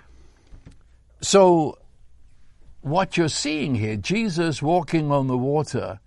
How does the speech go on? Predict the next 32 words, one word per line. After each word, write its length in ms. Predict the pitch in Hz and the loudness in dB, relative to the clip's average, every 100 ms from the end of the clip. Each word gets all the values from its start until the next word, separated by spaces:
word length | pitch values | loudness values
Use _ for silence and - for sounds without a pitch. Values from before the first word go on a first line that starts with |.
| - | -18
how 180 | - 269 | -4 -4
can 160 | - 165 | -2 -4
I 100 | 113 | -4
put 280 | - 131 110 | -4 -4 -4
it? 160 | 101 - - - - | -8 -16 -20 -14 2
It's 240 | 180 165 | 4 4
not 360 | 190 233 254 247 | 0 0 2 0
an 120 | 196 | -2
act 520 | 175 185 160 - - | -2 -2 -4 -8 -4
of 280 | 160 139 104 | 2 2 2
raw 480 | 117 135 147 135 123 | 2 6 8 6 2
power. 1000 | - - 196 190 113 92 - - - - - _ _ _ - - - - - _ _ _ - | -4 -8 -6 -6 -6 -6 -8 -8 -12 -16 -20 _ _ _ -20 -20 -20 -20 -20 _ _ _ -10
Uh, 320 | 127 117 110 - | -6 -6 -8 -4
in 140 | 135 | -4
fact, 360 | 127 190 165 - | 0 0 0 -4
quite 300 | - 131 113 | -4 -4 -4
frankly, 880 | - 127 127 135 - 160 220 175 143 - | -6 -4 -4 -4 -2 -2 -2 -4 -10 -16
the 260 | 117 123 | 0 2
word 360 | 139 139 131 107 - | 4 4 4 0 -4
power, 640 | - 160 160 113 107 120 | -4 0 0 2 0 -2
I 180 | - 131 | -4 -4
think, 340 | 117 139 127 135 | -4 -4 -4 -4
is, 360 | 127 110 - - - - - | -4 -4 -10 -20 -20 -20 -16
I, 100 | - | -4
I, 500 | 156 - 147 147 147 - | -4 -2 -4 -4 -10 -6
I 80 | 147 | -2
don't 300 | 165 180 160 | 0 0 0
like 360 | 147 185 165 | 2 2 2
it, 160 | 147 - - - - - | 0 -2 -8 -20 -20 -10
really. 640 | 135 165 151 117 127 180 - | 4 6 6 4 0 -6 -4
I, 160 | 131 | -4
it's, 760 | 117 131 127 - 120 - - | -2 -4 -4 -6 -8 -10 -14